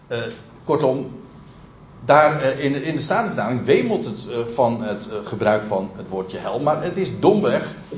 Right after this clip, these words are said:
eh, dat komt omdat daar, eh, om het, eh, omdat het als vertaalwoord, ik zeg tussen aanhalingstekens, dient van verschillende grondwoorden.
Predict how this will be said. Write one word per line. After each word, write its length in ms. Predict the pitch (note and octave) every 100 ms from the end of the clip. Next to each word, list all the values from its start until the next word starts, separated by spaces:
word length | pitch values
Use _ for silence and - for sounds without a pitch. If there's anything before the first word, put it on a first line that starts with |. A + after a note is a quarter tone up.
| - - -
eh, 100 | C3 A#2 A#2 -
dat 180 | C3+
komt 280 | - A#3+ F3
omdat 540 | - D#3+ D#3 D#3 - -
daar, 400 | A#2+ B2+ A#2+ B2
eh, 220 | A#2 A2 G#2+ G#2+ - - - - - - - - - - -
om 100 | E3
het, 140 | C#3
eh, 220 | C3 B2+
omdat 260 | C3+ B2+ B2
het 140 | -
als 260 | - A2+ -
vertaalwoord, 800 | - - A#2+ D3+ B2+ C3+ C3+ - - - - -
ik 60 |
zeg 140 | - G2+
tussen 220 | A2 F#2+
aanhalingstekens, 760 | G#2+ A2 G#2+ G2 - A2+ G2 G#2+ - -
dient 360 | - A#2+ B2 - - - -
van 220 | B2 A2
verschillende 720 | - - B2 A#2 G#2 G#2+ G#2 - -
grondwoorden. 800 | - C#3 B2 G2 G2+ G2 -